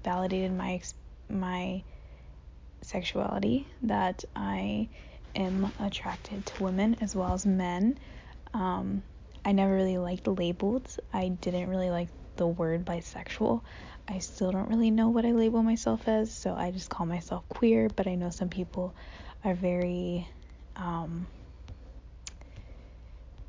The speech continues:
I guess, sensitive about the words that you use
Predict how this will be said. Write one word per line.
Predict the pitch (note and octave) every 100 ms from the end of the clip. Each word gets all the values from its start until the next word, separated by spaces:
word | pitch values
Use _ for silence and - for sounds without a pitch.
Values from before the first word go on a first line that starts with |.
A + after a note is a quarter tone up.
| - - - - - - - -
I |
guess, | F#3 F#3 F#3 - - - - - - - - -
sensitive | - F#3 E3+ F3+ F#3+ G3+
about | - F#3+ F3+
the | F3+
words | E3 E3+ G3 -
that | F3+ F#3
you | G3+
use | F#3 F#3+ E3 D#3+ F3+